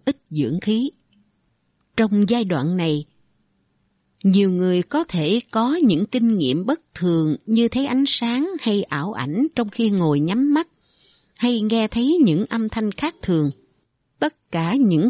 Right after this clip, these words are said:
kinh nghiệm siêu nhiên ấy là dấu hiệu cho biết tâm ta đã định ở một mức độ cao. Những hiện tượng này tự chúng không có một tầm quan trọng nào và chúng ta không nên để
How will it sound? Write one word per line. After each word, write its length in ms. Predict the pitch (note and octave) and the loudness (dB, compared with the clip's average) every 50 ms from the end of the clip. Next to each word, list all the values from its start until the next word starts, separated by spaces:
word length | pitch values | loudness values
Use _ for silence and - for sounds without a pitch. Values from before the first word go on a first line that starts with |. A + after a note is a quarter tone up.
| - - | 0 0
kinh 220 | B3+ A#3 B3 A#3 | 0 2 4 4
nghiệm 180 | G3+ D#3+ C3 E3 F3 | 4 4 2 2 0
siêu 280 | - - A3+ A3 G#3+ G3 | 0 0 0 -2 -2 -2
nhiên 300 | F3+ G3+ A3 G#3 G3 F#3 | -2 0 0 0 0 -2
ấy 380 | - G#3 A3+ B3 C#4 D4+ F4+ - _ | -2 -2 0 0 0 0 -2 -4 _
là 140 | - D#3+ E3+ | -4 -2 -2
dấu 320 | E3 D3+ F#3+ G#3+ C4 D#4 D4 | -2 0 0 0 0 0 2
hiệu 180 | - E3+ B2 C#3 - | 2 2 2 0 -2
cho 160 | - A3 A3 | -2 -4 -2
biết 520 | G3 G#3 A#3 C4+ E4 - - _ _ - - | -2 0 0 0 0 -2 -4 _ _ -6 -4
tâm 240 | A#3 A3+ A3 G#3+ | -2 -2 -2 -4
ta 300 | - - A3 G#3+ G#3 G#3 | -4 -4 -4 -4 -2 -2
đã 160 | F#3+ D#3+ F3+ G3 | -4 -4 -4 -2
định 320 | F3+ D#3 C3+ C#3 E3 F3+ - | -2 -2 -2 0 -2 -2 -2
ở 280 | - C#3+ C#3+ C#3+ F3+ A3+ B3+ | -4 -4 -2 -2 0 0 0
một 200 | G3 D#3 - - | 0 0 -2 -2
mức 220 | - A#3 D4+ - - | -2 -2 -2 -2 -2
độ 260 | E3 D3+ B2 B2+ - _ | -4 -4 -4 -4 -4 _
cao. 340 | - G3+ G3+ G3+ G3 F#3+ E3+ - _ _ _ _ _ _ _ _ _ _ _ _ _ _ _ _ _ _ _ _ _ _ _ _ _ _ _ _ _ - | -4 -4 -2 -2 -4 -6 -8 -10 _ _ _ _ _ _ _ _ _ _ _ _ _ _ _ _ _ _ _ _ _ _ _ _ _ _ _ _ _ 2
Những 260 | G3 F#3+ F#3+ A#3+ D#4 | 2 4 4 4 2
hiện 280 | F4+ B3+ G#3 F3 F#3 G3+ | 2 2 2 2 0 0
tượng 340 | - F#3+ F3 E3+ F#3 G#3 | 0 2 2 2 2 2
này 280 | G3+ F#3+ F3+ E3+ E3 D#3+ - - | 2 2 2 2 2 2 0 2
tự 220 | F3 D#3 E3 F#3+ G3 - | 2 4 4 2 2 2
chúng 220 | B3+ C4 D4+ F4+ - - | 2 2 2 0 0 0
không 260 | - C#4+ C4 C#4 C4 | 0 0 0 0 0
có 180 | - - D#4 | 0 0 0
một 300 | F4 E4 G#3+ D#3 - _ | 0 0 0 -2 -2 _
tầm 200 | - F#3 F3 E3 E3 - | -4 -2 -2 -2 -2 -2
quan 240 | A#3 A#3+ B3 A#3 | -2 -2 -2 -4
trọng 360 | - - E3+ C#3 D3 F3 F#3 F3 | -2 -2 -2 -2 0 -2 -2 0
nào 340 | D#3+ D#3+ D#3 D3+ C#3+ C3+ - _ _ _ _ _ | 0 0 0 0 0 -2 -6 _ _ _ _ _
và 380 | - E3 F3 E3+ D#3+ D3+ D3 D3 | -4 -2 0 0 0 0 -2 -4
chúng 320 | - _ - A3+ B3 C#4+ | -4 _ -2 0 0 0
ta 280 | D4+ - A#3+ A3 G#3 G3+ | 0 0 0 -2 -2 -2
không 340 | - - - A3+ A3 G#3 G#3 | -4 -4 -2 -2 0 0 0
nên 260 | G#3+ G#3+ G#3 G#3 G3 | 0 0 0 0 0
để 180 | D#3+ C3+ C#3 | 0 -2 -2